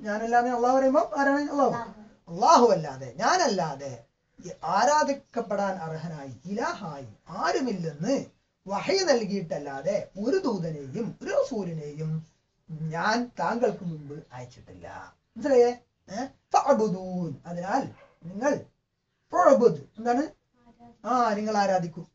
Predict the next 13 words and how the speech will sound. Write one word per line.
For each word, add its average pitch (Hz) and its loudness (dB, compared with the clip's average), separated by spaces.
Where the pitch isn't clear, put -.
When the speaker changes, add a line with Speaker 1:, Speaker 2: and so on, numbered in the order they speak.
Speaker 1:
ഫഅബ്ദൂനി 226 4
എന്നാണ്. 214 2
അത് 254 -6
നിർത്തി 208 -6
പറയുമ്പോ 220 -2
അബ്ദൂൻ, 185 2
ഫഅബ്ദൂൻ, 214 0
ഫഅബ്ദൂൻ. 180 0
ഫ, 339 8
അതിനാൽ 180 -2
ഫഅബ്ദൂൻ. 170 2
ഫ, - -10
ഫഅബ്ദ്, 240 -2